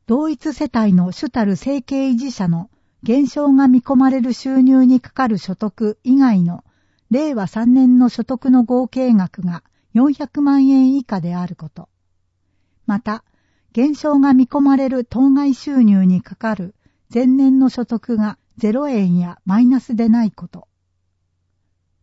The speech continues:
対象期間、令和四年度の保険料であって、令和四年四月一日から令和五年三月三十一日までの納期限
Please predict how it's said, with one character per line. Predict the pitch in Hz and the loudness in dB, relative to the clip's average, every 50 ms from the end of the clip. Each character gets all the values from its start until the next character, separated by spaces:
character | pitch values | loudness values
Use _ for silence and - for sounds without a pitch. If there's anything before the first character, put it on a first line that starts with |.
| _ _ _ _ _ _ _ _ _ _ _ | _ _ _ _ _ _ _ _ _ _ _
対 | 247 269 302 | -8 -8 -8
象 | 294 - - 302 285 277 | -8 -6 -6 -4 -4 -4
期 | _ - - | _ -14 -14
間、 | _ - 185 170 160 180 - _ _ _ _ _ _ _ _ _ _ _ _ _ _ _ | _ -6 -6 -6 -6 -10 -14 _ _ _ _ _ _ _ _ _ _ _ _ _ _ _
令 | - 285 320 330 320 | -4 -4 -4 -4 -2
和 | 285 226 202 | -2 -2 -2
四 | 208 196 196 | -2 0 2
年 | 214 277 311 311 285 | 2 0 2 0 0
度 | 233 208 | 0 2
の | 190 185 180 | 2 0 0
保 | 165 214 | -2 -6
険 | 202 _ 311 311 302 285 240 | -8 _ -4 -2 2 2 2
料 | 208 190 180 175 | 2 0 -4 -6
で | 156 180 180 | -6 -8 -10
あ | 175 | -10
っ | 180 _ _ _ _ | -12 _ _ _ _
て、 | 190 190 _ _ _ _ _ _ _ _ _ _ _ _ _ _ - | -20 -20 _ _ _ _ _ _ _ _ _ _ _ _ _ _ -6
令 | 262 320 339 320 269 | -6 -6 -4 -6 -6
和 | 214 196 | -6 -4
四 | 196 185 185 | -2 -2 0
年 | 185 208 208 202 214 - _ | 0 2 0 0 -2 -4 _
四 | - - 220 | -4 0 0
月 | 254 311 - - - _ - 302 | 0 0 -2 -10 -20 _ -10 -10
一 | 302 269 _ | -10 -10 _
日 | 311 285 _ - _ | -14 -14 _ -18 _
か | 180 185 | -14 -12
ら | 185 185 175 - _ _ _ | -12 -12 -14 -18 _ _ _
令 | 196 220 294 320 311 302 | -8 -6 -6 -6 -6 -6
和 | 233 202 196 | -8 -8 -8
五 | 170 - 196 196 | -8 -6 -2 -2
年 | 190 220 220 214 220 214 _ _ | 0 0 0 0 -2 -4 _ _
三 | _ 254 302 320 294 269 | _ -10 -6 -4 -2 -4
月 | 226 - - | -4 -4 -8
三 | - - 262 277 294 269 | -16 -10 -8 -4 -2 -2
十 | 220 190 190 185 185 | -2 -2 -4 -4 -4
一 | 185 160 - - | -6 -8 -6 -4
日 | 285 285 262 _ - 285 | -2 -2 -2 _ -2 -2
ま | 269 240 | -2 -2
で | 185 190 180 | -2 -4 -4
の | 175 180 175 - _ _ _ _ _ _ _ | -6 -6 -8 -12 _ _ _ _ _ _ _
納 | 196 233 277 294 | 0 0 0 -2
期 | 247 - 320 285 | -4 -8 -6 -6
限 | 240 196 185 175 180 202 | -4 -4 -4 -6 -8 -8